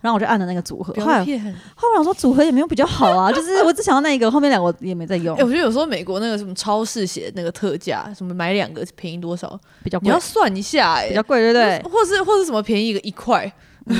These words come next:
Speaker 2: <laughs> 觉得有必要吗？那不要被那个骗。
Speaker 1: 对。
Speaker 2: 还有什么？欸，你，你那个，你现在开车花费怎么样？比如说油费，你一个月要花多少钱？
Speaker 1: 油费，因为我最近去雪场，所以去完雪场我大概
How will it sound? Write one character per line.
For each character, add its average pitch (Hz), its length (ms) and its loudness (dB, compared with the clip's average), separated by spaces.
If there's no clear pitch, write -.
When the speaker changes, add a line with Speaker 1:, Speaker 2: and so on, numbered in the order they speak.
Speaker 2:
<laughs> 339 100 2
觉 277 120 0
得 269 140 2
有 196 140 0
必 226 220 -4
要 214 220 -2
吗？ 175 240 -8
那 226 120 -8
不 185 80 -6
要 185 80 -2
被 185 140 -8
那 175 80 -8
个 170 80 -10
骗。 185 280 -12
Speaker 1:
对。 165 180 -10
Speaker 2:
还 - 120 -10
有 233 80 -4
什 240 80 -12
么？ - 60 -12
欸， 311 60 -2
你， 269 140 -4
你 202 140 -4
那 233 100 -6
个， 170 580 -2
你 185 500 -8
现 262 160 -6
在 254 160 0
开 190 320 0
车 180 500 -4
花 175 340 -2
费 156 180 0
怎 120 120 -12
么 127 80 -12
样？ 113 100 -10
比 180 80 -8
如 180 80 0
说 190 40 0
油 104 220 -6
费， 156 240 -6
你 156 100 -12
一 175 40 -10
个 180 100 -6
月 175 60 -2
要 175 100 -2
花 175 120 -6
多 - 80 -6
少 190 80 -8
钱？ 196 260 -14
Speaker 1:
油 233 200 -6
费， 320 280 -2
因 320 40 -2
为 311 80 -2
我 226 80 2
最 196 120 -4
近 226 100 -2
去 247 160 0
雪 - 260 -4
场， - 240 -8
所 196 80 -4
以 247 60 -2
去 269 80 -4
完 220 100 4
雪 185 200 2
场 196 120 0
我 277 60 -4
大 185 140 0
概 180 360 0